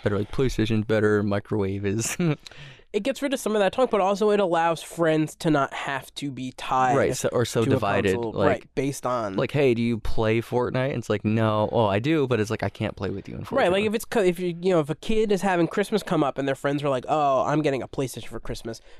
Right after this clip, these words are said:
Speaker 2: you're gonna be like, "I want a PlayStation for Christmas 'cause I
Speaker 1: 'Cause
Speaker 2: wanna play with my friends,"
Speaker 1: just not
Speaker 2: but
Speaker 1: that long ago, um,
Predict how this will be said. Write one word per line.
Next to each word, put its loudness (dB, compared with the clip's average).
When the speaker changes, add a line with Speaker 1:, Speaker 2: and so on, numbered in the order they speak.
Speaker 2:
you're 2
gonna 2
be 2
like, 4
"I 0
want 2
a -2
PlayStation 2
for -6
Christmas -2
'cause -4
I 2
Speaker 1:
'Cause 4
Speaker 2:
wanna 2
play -2
with -4
my -4
friends," 0
Speaker 1:
just 0
not 2
Speaker 2:
but 2
Speaker 1:
that 2
long 2
ago, 2
um, -2